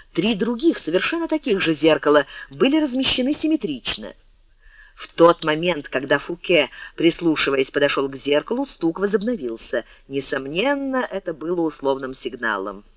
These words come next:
«Хм», пробормотал он с удивлением, «кто бы это мог быть? Я никого не ожидаю сегодня».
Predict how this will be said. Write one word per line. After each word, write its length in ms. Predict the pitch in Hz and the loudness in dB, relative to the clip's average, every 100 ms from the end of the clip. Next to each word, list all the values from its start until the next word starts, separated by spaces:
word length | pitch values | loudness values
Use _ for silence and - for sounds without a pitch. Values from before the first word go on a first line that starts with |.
| - | -10
«Хм», 460 | 165 147 127 107 113 - - - _ _ - | -6 -4 -6 -10 -16 -20 -20 -20 _ _ -4
пробормотал 600 | 143 135 139 131 131 135 | 0 2 0 2 2 2
он 140 | 131 | 0
с 100 | - | -6
удивлением, 640 | 127 135 135 131 131 131 | -6 -6 0 0 0 -4
«кто 380 | 131 - 131 127 | -8 -8 -2 0
бы 120 | 127 | 2
это 160 | 139 175 | 0 0
мог 220 | 196 214 | -6 -4
быть? 440 | 226 262 - - - _ - - - - - - | 0 0 0 -8 -20 _ -20 -20 -20 -20 -20 -20
Я 240 | 110 113 120 | -8 -4 -2
никого 320 | 123 123 123 | -2 -2 -2
не 120 | 135 | 0
ожидаю 480 | 127 117 117 247 196 | -2 -2 0 0 -2
сегодня». 540 | - 113 87 - - | -8 -6 -6 -6 -14